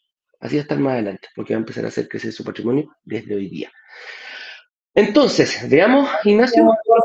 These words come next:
Speaker 1: ¿qué cositas?
Speaker 2: ah, no, no, no.
Speaker 1: Ujú.
Speaker 2: Un poquito más
Speaker 1: Ujú.
Speaker 2: rápido, se nos acaba el tiempo y, eh, <clears throat> tenemos que, mucha información que compartir. ¿Qué cosas debo cuidar para que no te rechacen un crédito hipotecario?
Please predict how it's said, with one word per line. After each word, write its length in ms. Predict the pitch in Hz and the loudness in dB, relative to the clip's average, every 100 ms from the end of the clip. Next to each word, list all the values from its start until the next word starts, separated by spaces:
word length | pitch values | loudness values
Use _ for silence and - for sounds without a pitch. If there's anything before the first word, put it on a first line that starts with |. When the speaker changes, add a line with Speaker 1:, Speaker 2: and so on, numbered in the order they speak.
| 226 | 2
Speaker 1:
¿qué 100 | - | -2
cositas? 440 | 208 - - 240 | -2 0 0 0
Speaker 2:
ah, 60 | 214 | -2
no, 80 | 220 | 0
no, 380 | 220 220 214 214 | 2 0 -2 -4
no. 60 | |
Speaker 1:
Ujú. 200 | 156 240 _ _ | -8 -10 _ _
Speaker 2:
Un 100 | 135 | -10
poquito 260 | 160 381 196 | -8 -4 -2
más 120 | 175 | 2
Speaker 1:
Ujú. 100 | 180 | 4
Speaker 2:
rápido, 440 | 202 311 220 233 - _ - - | 4 2 -2 -6 -8 _ -12 -10
se 80 | 143 | -6
nos 200 | 135 131 | -4 -2
acaba 240 | 160 170 | 2 2
el 120 | 160 160 | 0 -4
tiempo 540 | 202 208 208 220 - _ _ _ _ _ - | -6 -6 -10 -14 -16 _ _ _ _ _ -12
y, 320 | 143 165 170 | -6 -4 -4
eh, 300 | - 135 131 | -4 -6 -6
<clears throat> 40 | |
tenemos 320 | 131 135 - - | -8 -10 -10 -10
que, 220 | 151 165 165 - 139 | -8 -8 -10 -16 -12
mucha 440 | 160 202 202 170 | -8 -6 -8 -10
información 500 | 143 147 139 170 160 | -10 -10 -8 -8 -8
que 220 | 156 - | -10 -12
compartir. 1080 | - 175 175 - 170 165 160 - - 160 - | -6 -4 -4 -4 -2 -2 -6 -12 -10 -10 -10
¿Qué 80 | 208 | -10
cosas 320 | 254 233 190 | -10 -10 -4
debo 240 | 220 220 | -2 -2
cuidar 500 | 196 139 - 180 202 | -4 -8 -8 -8 -8
para 200 | 202 175 | -8 -10
que 460 | - 180 190 190 _ 147 | -8 -4 -4 -6 _ -8
no 260 | 180 214 | -6 -6
te 100 | 208 | -8
rechacen 540 | 185 170 - 175 - 165 | -10 -10 -10 -10 -8 -8
un 140 | 135 | -10
crédito 300 | 143 160 160 | -10 -12 -10
hipotecario? 680 | 143 127 127 151 135 - | -12 -12 -10 -10 -10 -12